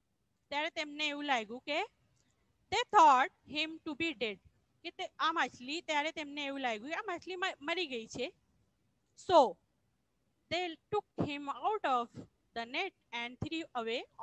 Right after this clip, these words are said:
on the sand. તેથી તેમને જાળમાંથી બહાર કાઢી, અ, સ્ટુપિડને બહાર કાઢી રેત-, રેતમાં ફેંકી દીધી. સેન્ડ એટલે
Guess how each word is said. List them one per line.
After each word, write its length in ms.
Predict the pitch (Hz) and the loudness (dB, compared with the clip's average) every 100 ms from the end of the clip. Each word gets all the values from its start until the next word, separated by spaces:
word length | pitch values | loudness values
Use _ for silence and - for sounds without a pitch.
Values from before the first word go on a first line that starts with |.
| 226 | -10
on 100 | 226 | -10
the 160 | 277 - | -12 -10
sand. 240 | 220 180 - _ _ _ _ _ - | -12 -12 -20 _ _ _ _ _ -6
તેથી 240 | 311 339 359 | -4 -4 -2
તેમને 500 | 330 311 320 370 381 285 | -2 -2 -2 -2 -4 0
જાળમાંથી 480 | 262 277 285 - 294 | 2 2 -2 -4 -2
બહાર 340 | 269 262 294 | 0 0 -4
કાઢી, 420 | 311 285 302 302 - _ _ _ - | 0 0 0 -8 -14 _ _ _ -14
અ, 40 | 202 202 190 - _ _ _ _ _ _ _ _ - - - 277 | -10 -8 -10 -14 _ _ _ _ _ _ _ _ -18 -18 -14 -14
સ્ટુપિડને 480 | - 339 349 320 | -12 -8 -8 -6
બહાર 300 | 339 285 262 | 2 2 2
કાઢી 400 | - 285 240 330 - _ _ | 0 0 0 -4 -10 _ _
રેત-, 320 | 262 262 285 - 240 | -4 -4 -6 -16 0
રેતમાં 420 | 285 311 330 494 | 0 0 -4 -4
ફેંકી 380 | 427 359 302 208 | -2 -2 -2 -8
દીધી. 200 | 202 185 _ _ _ _ _ _ _ _ _ _ _ - | -12 -20 _ _ _ _ _ _ _ _ _ _ _ -10
સેન્ડ 300 | - 311 330 | 0 2 2
એટલે 280 | 285 240 | -2 -2